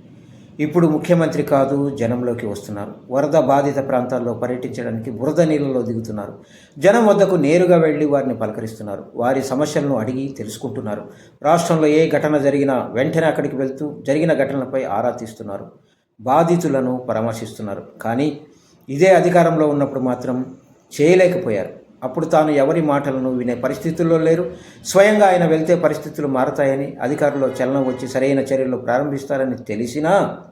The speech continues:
క్యాంప్ కార్యాలయం నుంచి ఆదేశాలు ఇచ్చేవారు, కానీ ఆయన క్షేత్రస్థాయికి వెళ్ళేవారు కాదు. ఇటీవల పిఠాపురం పర్యటనకు వెళ్ళినప్పుడు కూడా ఆయన పర్యటనకు మంచి స్పందన లభించడంతో ఇక జనంలోనే ఉండాలని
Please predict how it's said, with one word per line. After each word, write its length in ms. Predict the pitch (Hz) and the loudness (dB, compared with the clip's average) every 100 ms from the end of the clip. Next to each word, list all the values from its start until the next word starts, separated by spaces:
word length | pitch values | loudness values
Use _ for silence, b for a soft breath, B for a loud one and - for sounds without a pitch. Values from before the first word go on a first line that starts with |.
| _ _ _ _ _ _ _ _ | _ _ _ _ _ _ _ _
క్యాంప్ 340 | 143 185 170 170 | 0 2 2 2
కార్యాలయం 500 | 151 147 139 127 127 | 4 4 4 2 0
నుంచి 180 | 123 | -2
ఆదేశాలు 420 | 107 113 113 110 95 | -2 -2 -4 -8 -10
ఇచ్చేవారు, 420 | 92 101 92 87 - | -10 -10 -10 -12 -8
కానీ 300 | 117 135 B B B B - | -6 -6 B B B B -4
ఆయన 240 | 113 123 | -2 0
క్షేత్రస్థాయికి 960 | 113 - 143 151 147 - - 117 117 113 | -2 -2 -2 0 -2 -4 -4 -4 -4 -6
వెళ్ళేవారు 420 | 104 104 98 95 | -6 -4 -6 -6
కాదు. 280 | - 90 - - - | -8 -8 -10 -16 -14
ఇటీవల 300 | 120 147 139 | -4 0 0
పిఠాపురం 480 | 139 135 143 135 127 | 0 0 0 0 -2
పర్యటనకు 500 | 127 123 127 113 117 | -2 -2 -4 -6 -4
వెళ్ళినప్పుడు 380 | 120 120 104 113 | -4 -4 -8 -8
కూడా 360 | 120 110 104 B B B - | -4 -2 -4 B B B 0
ఆయన 220 | 139 147 | 2 2
పర్యటనకు 520 | 135 151 160 156 143 | 2 0 0 -2 -4
మంచి 340 | 139 170 190 190 | -4 -4 -2 -2
స్పందన 560 | - - 156 175 190 | -2 -2 2 4 4
లభించడంతో 760 | 165 135 143 143 131 123 151 147 - | 4 2 0 -2 -2 -2 -4 -8 -8
ఇక 160 | 131 131 | -4 -2
జనంలోనే 560 | 120 131 160 160 151 | 0 0 2 2 2
ఉండాలని 640 | 139 123 127 123 123 123 | 0 0 0 0 -2 -2